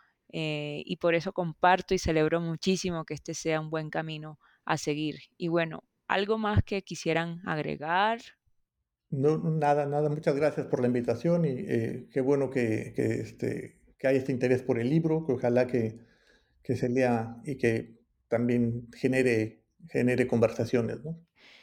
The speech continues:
Speaker 1: Sí, pues, a la comunidad de escuchas, eh, la invito a que se deleite con la lectura de este maravilloso trabajo y que Alejandro nos va a explicar en dónde la, lo pueden adquirir.
Speaker 2: En Mex-, en México creo que se puede encontrar en, en las,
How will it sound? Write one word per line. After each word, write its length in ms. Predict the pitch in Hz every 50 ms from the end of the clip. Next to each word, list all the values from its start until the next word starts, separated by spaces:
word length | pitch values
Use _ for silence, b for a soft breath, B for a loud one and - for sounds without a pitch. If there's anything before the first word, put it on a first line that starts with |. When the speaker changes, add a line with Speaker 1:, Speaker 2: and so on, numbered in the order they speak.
| b b b b b b
Speaker 1:
Sí, 260 | - - 233 247 269 262
pues, 240 | - 254 220 - - -
a 120 | 196 180
la 100 | 175 175
comunidad 420 | - 175 175 170 165 160 156 160
de 120 | 160 160 196
escuchas, 640 | 185 _ - - 202 190 - 196 196 196 - - -
eh, 180 | - 170 160 156
la 140 | 160 160
invito 400 | 160 151 151 151 185 202 - - 180
a 80 | 165
que 100 | - 165
se 140 | 151 - 151
deleite 520 | 151 147 147 147 147 147 147 - - 170 -
con 160 | - 180 170
la 100 | 160 147
lectura 460 | 143 143 - - - 156 151 151 156
de 40 | 165
este 220 | 160 - - 170
maravilloso 560 | 170 165 165 156 147 143 139 139 135 - -
trabajo 560 | 151 - 165 160 156 147 147 143 - 170 185 b b b b b b b b b
y 120 | 226 214
que 100 | - 226
Alejandro 440 | 214 220 208 185 202 190 185 185 196
nos 140 | 208 202 175
va 100 | 170 160
a 40 |
explicar 480 | - - - 175 160 - - 156 156 156
en 160 | 160 156 151
dónde 320 | 143 147 147 147 156 180 175
la, 180 | 160 151 147 - _ -
lo 180 | 151 143 139 -
pueden 300 | - 143 143 143 143 147
adquirir. 420 | 147 135 _ - 139 - 147 - - _ _ _ _ _ _ _ _ _ _ _ _ _ _ _ _ _ _ _ _ _ _ -
Speaker 2:
En 240 | - 151 131 127 139
Mex-, 220 | 190 180 170 - -
en 140 | 156 143
México 360 | 160 180 170 208 - 190 165 -
creo 140 | 170 175
que 60 | 170 175
se 80 | 165
puede 160 | - 165 165
encontrar 320 | 165 156 139 135 151 151 156
en, 180 | 151 147 139
en 580 | 127 135 127 127 123 120 117 113 - - 131 120
las, 260 | 120 117 113 - -